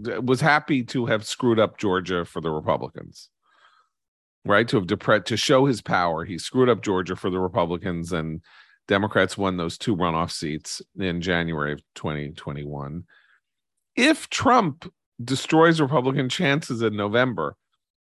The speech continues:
let me just ask you this question. Is that, given his ambitions, is that bad for him? Or does it mean he is the only game in town? There's no getting away from him.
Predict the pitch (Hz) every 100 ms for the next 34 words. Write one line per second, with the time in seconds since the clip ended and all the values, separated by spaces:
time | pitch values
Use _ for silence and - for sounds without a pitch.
0 | - 285 330 349 - - 233 277 - 220
1 | 214 - 269 269 - 87 - _ _ _
2 | _ _ _ _ _ _ - _ _ _
3 | _ - 160 175 175 165 - _ _ _
4 | 143 226 285 104 - - 349 320 156 120
5 | 82 76 - _ _ _ _ _ _ _
6 | _ _ _ _ _ _ _ _ _ _
7 | 131 120 104 _ _ _ _ _ _ 80
8 | 87 131 214 - 254 294 349 392 _ _
9 | _ _ _ _ _ - 127 147 160 131
10 | 156 151 143 156 165 175 170 156 160 202
11 | 208 196 190 190 185 180 165 180 135 -
12 | _ _ _ _ _ _ _ _ _ _
13 | _ _ _ _ _ 127 139 147 156 180
14 | 175 185 185 180 175 170 139 104 50